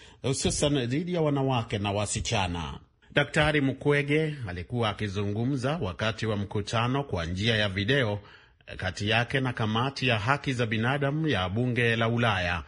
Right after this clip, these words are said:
ambapo pia alielezea matumaini yake kwamba mapendekezo ya awali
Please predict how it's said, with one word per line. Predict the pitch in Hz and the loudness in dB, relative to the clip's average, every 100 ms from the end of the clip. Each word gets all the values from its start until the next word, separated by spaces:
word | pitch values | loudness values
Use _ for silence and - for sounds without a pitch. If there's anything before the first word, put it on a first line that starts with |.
| - - - - _ - | -14 -20 -20 -20 _ -12
ambapo | 71 85 107 95 113 107 | -8 -2 -2 0 -2 -2
pia | - 120 131 139 - | -2 0 2 0 -2
alielezea | 95 90 95 101 101 123 | -2 -2 0 0 0 0
matumaini | 113 110 104 113 113 113 | 0 -2 0 0 2 0
yake | 131 139 117 | 0 -2 -2
kwamba | 113 110 107 127 | 0 0 2 0
mapendekezo | 107 95 92 92 - 123 117 120 | -2 -2 -2 -4 -2 0 0 2
ya | 117 - | 2 2
awali | 139 127 113 110 107 | 2 2 2 0 -2